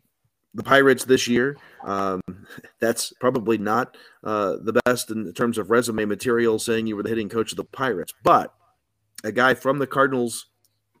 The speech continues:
area, uh, who the Cardinals are familiar with,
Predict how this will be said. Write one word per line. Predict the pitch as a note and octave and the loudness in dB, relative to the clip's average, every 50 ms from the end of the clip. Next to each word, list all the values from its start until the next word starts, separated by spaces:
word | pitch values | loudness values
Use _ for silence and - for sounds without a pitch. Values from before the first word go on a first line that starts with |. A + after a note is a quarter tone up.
| _ _ - | _ _ 2
area, | B2 C#3 C#3 B2+ A#2 A2+ A2+ B2+ C#3 - _ _ _ _ _ _ _ | 4 4 6 6 4 4 2 0 -2 -6 _ _ _ _ _ _ _
uh, | - F#2+ G2+ G2+ G2+ G2+ - - | -10 -8 -6 -4 -4 -6 -4 -4
who | A#2 A2+ | -4 -2
the | A#2 A2+ | -2 0
Cardinals | - C3 C3 B2+ B2+ A#2+ B2 | 2 2 2 2 0 0 0
are | B2 A#2 | -2 -2
familiar | - B2+ A2 A#2+ A#2+ B2+ A#2+ A#2 A2 | -2 -2 -2 -2 0 0 0 0 0
with, | A2+ A2+ A2+ A2 - | 0 0 0 -2 -6